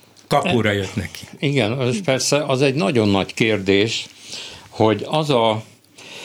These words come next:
Speaker 2: Ö, az a társadalom, amelyik Gyurcsány ide, amikor Gyurcsány fogadta Putyint a saját lakásába, vagy hogy volt ez,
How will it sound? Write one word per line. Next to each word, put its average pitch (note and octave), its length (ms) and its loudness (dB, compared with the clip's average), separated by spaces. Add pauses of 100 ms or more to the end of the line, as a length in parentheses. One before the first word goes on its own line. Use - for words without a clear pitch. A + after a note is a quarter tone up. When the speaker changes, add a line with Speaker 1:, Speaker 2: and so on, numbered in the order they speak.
(200)
Speaker 2:
Ö, G#2 680 4 (400)
az C3 180 -4
a B2 100 0 (220)
társadalom, A2+ 560 0
amelyik G#2 500 0
Gyurcsány B2+ 540 2
ide, A2 160 0
amikor G#2+ 340 0
Gyurcsány B2 680 2
fogadta G#2+ 580 0
Putyint A#2 480 -4
a A2+ 60 -2
saját G#2+ 480 -4
lakásába, B2 880 -2
vagy A2 220 -2
hogy A2 180 0
volt A#2+ 280 0
ez, C#3 280 -2